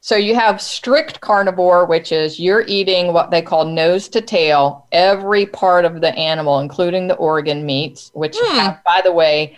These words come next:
Speaker 1: the most nutrients in them. They're the most nutrient dense food out there.
Speaker 2: Sure.
Speaker 1: And you have,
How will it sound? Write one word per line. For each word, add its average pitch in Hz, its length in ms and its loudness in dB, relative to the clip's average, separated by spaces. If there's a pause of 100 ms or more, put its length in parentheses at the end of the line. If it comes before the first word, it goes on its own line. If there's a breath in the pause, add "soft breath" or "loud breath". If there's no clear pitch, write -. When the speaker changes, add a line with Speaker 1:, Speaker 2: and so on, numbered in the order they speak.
Speaker 1:
the 175 360 2
most 170 380 0
nutrients 151 840 -6
in 143 200 -4
them. 139 280 -2
They're 156 140 -2
the 151 80 -10
most 156 280 -4
nutrient 170 500 -6
dense 147 320 -2
food 143 320 -8
out 123 300 -2
there. 135 320 -2 (320 loud breath)
Speaker 2:
Sure. - 240 -2
Speaker 1:
And 196 100 0
you 208 140 -2
have, 190 360 2